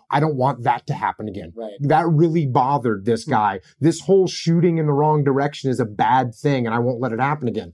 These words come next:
Speaker 1: So, yeah, but to do that in the heat of the battle, what good is that gonna
Speaker 2: Right,
Speaker 1: do
Speaker 2: it's,
Speaker 1: me?
Speaker 2: it's more distraction than anything.
Speaker 1: And so it's the same thing in the civilian sector.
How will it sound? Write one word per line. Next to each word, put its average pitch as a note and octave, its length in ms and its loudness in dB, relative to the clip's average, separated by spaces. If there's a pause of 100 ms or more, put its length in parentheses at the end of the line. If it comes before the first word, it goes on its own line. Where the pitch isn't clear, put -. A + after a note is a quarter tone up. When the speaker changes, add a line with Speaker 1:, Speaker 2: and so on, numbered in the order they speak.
Speaker 1:
So, D#3 420 2 (120)
yeah, C#3+ 340 0
but C3 180 -2
to C3+ 80 -2
do D3+ 180 2
that D#3+ 180 2
in D3 60 0
the C#3+ 60 4
heat D#3+ 240 0
of A#2 60 -2
the A2+ 60 0
battle, C3+ 500 0 (260)
what A#2+ 220 -4
good C3+ 160 2
is A#2+ 80 0
that A#2 140 -4
gonna A2+ 120 -4
Speaker 2:
Right, A#2 160 4
Speaker 1:
do A2 60 0
Speaker 2:
it's, G2 120 -6
Speaker 1:
me? G#2+ 40 -10
Speaker 2:
it's - 180 -12
more A#2+ 220 2
distraction A2 520 -2
than F#2+ 120 -6
anything. F2 340 -8
Speaker 1:
And D3+ 160 2
so E3 100 2
it's C#3+ 100 0
the C#3+ 40 -2
same E3 280 0
thing C#3 140 0
in C3 60 0
the C3 60 -2
civilian C#3+ 400 0
sector. - 380 -12